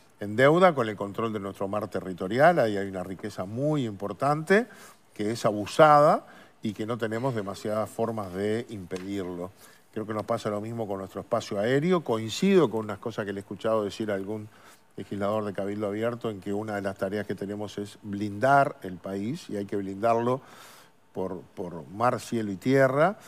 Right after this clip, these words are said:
Eh, hay que tratar de blindar de que no ingrese la droga. Va a ser imposible impedirlo todo, pero si le generamos dificultades, le encarecemos los procesos y si lo encarecemos dejamos de ser una opción,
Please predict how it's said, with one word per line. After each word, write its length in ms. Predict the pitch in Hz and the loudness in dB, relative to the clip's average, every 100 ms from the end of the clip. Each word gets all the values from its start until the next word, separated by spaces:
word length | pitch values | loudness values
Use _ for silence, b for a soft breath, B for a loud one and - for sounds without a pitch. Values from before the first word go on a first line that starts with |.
| B B B _ | B B B _
Eh, 1000 | - 90 85 80 80 71 76 85 82 82 90 | -10 -8 -8 -10 -14 -14 -16 -16 -16 -12 -12
hay 60 | |
que 160 | 90 104 | -8 -6
tratar 420 | 104 95 - 120 | -4 -2 2 2
de 100 | 117 | 2
blindar 400 | 104 98 107 123 | -2 -4 -2 -2
de 100 | 113 | -2
que 140 | 101 | -6
no 140 | 101 117 | -6 -6
ingrese 600 | 117 117 160 190 165 117 | -4 4 8 8 6 0
la 100 | 104 | 0
droga. 300 | 104 127 131 | 0 2 4
Va 80 | 107 | 2
a 40 | |
ser 160 | 110 127 | 0 -4
imposible 600 | 120 104 98 123 127 131 - | -4 -6 -6 -4 -2 -4 -6
impedirlo 680 | 107 90 101 123 120 113 | -10 -6 -2 0 0 0
todo, 480 | 104 147 135 139 226 B B B _ | 4 6 8 6 2 B B B _
pero 180 | - 98 | -8 -6
si 180 | 101 104 | -6 -6
le 140 | 95 | -4
generamos 720 | 90 - 95 98 127 143 135 | -6 -6 -4 0 4 4 2
dificultades, 720 | 117 113 117 120 117 143 151 135 | -2 -4 -4 -2 2 4 4 2
le 120 | 107 | -4
encarecemos 720 | 95 92 92 87 156 151 113 | -4 -4 -4 0 2 2 0
los 120 | 95 | -4
procesos 640 | - 98 - 113 101 139 151 | -6 -8 -6 -6 -2 -4 -4
y 140 | - | -12
si 160 | - - | -14 -10
lo 80 | 92 | -10
encarecemos 580 | 92 92 90 - 117 120 | -8 -8 -8 -6 -6 -6
dejamos 380 | 92 104 98 95 | -6 -8 -8 -10
de 60 | |
ser 160 | - 107 | -10 -10
una 160 | 92 | -10
opción, 500 | 90 - 202 175 170 | -12 -8 2 4 2